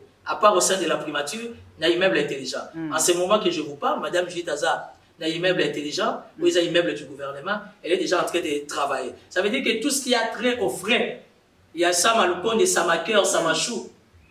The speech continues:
Speaker 1: bah, warrior vétéran fatigué, il n'y a plus rien.
Speaker 2: Mm.
Speaker 1: N'y en soyez pas, maman. Et puis, il faut dire, euh, à la primature, euh, sortante, bah, zobima. Bah, fouta, n'y aura pas de journaliste. Mais on va aller, n'y aura pas de journaliste. Pour moi, on a un rapport ébélé. Communication à Sama Lukonde, bah,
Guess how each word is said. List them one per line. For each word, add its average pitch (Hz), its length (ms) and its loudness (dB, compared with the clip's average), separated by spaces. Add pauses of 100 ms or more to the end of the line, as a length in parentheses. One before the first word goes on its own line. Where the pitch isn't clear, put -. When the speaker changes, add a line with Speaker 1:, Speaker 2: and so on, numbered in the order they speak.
(480)
Speaker 1:
bah, 170 140 4
warrior 180 380 6
vétéran 170 400 2
fatigué, - 720 2 (160)
il - 40 -8
n'y 156 60 4
a 160 60 6
plus 175 180 4
rien. 151 280 0
Speaker 2:
Mm. 151 280 -8 (320)
Speaker 1:
N'y 170 100 0
en 214 40 6
soyez 180 280 4
pas, 170 120 4
maman. 143 200 0 (320)
Et 185 100 10
puis, 311 140 6
il - 60 6
faut 196 140 -2
dire, 180 260 -2
euh, 127 320 -4 (320)
à 151 100 -2
la 156 80 2
primature, 160 800 0
euh, 147 80 0
sortante, 165 580 -2
bah, 120 100 -8
zobima. 123 300 -14 (260)
Bah, 277 80 -2
fouta, - 300 -6
n'y 135 80 -8
aura 127 120 -8
pas - 100 -6
de - 40 -10
journaliste. - 460 -12 (160)
Mais 262 80 -2
on 294 40 -2
va 240 100 4
aller, 247 120 4
n'y 185 80 2
aura 180 120 2
pas 175 60 2
de 185 60 -4
journaliste. 190 240 -6 (840)
Pour 202 120 2
moi, 262 120 6
on 202 280 4
a 160 60 4
un 156 40 4
rapport 165 320 2
ébélé. 220 500 0 (200)
Communication 208 500 4
à - 40 4
Sama 180 340 2
Lukonde, 160 280 2
bah, 151 100 4